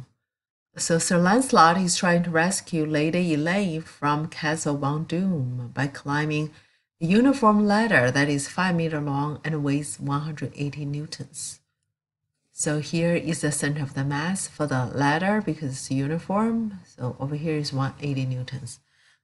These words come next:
Lancelot, who weighs eight hundred newtons, stops a third way to the ladder. So here is Lancelot and the weight of Lancelot. The bottom of the ladder rests on a horizontal stone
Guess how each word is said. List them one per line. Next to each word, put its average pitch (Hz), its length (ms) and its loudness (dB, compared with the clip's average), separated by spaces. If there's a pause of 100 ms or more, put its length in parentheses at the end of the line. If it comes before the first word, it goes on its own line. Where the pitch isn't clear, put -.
Lancelot, 165 640 0
who 165 160 -4
weighs 147 460 0
eight 185 160 2
hundred 185 480 2
newtons, 170 500 0
stops 160 560 -2
a 156 160 0
third 208 420 -2
way 139 460 0 (200)
to - 220 -2
the 170 120 -2
ladder. 117 420 -4
So 127 240 -4
here 156 280 -2
is 143 220 -6
Lancelot 151 720 -4 (760)
and 143 300 0
the 135 100 0
weight 147 340 0
of 139 100 -6
Lancelot. 135 640 -6 (1300)
The 160 80 -2
bottom 240 460 6
of 214 100 2
the 156 80 4
ladder 147 360 2
rests 151 400 0
on 165 200 -2
a 156 40 -4
horizontal 175 640 0
stone 180 640 0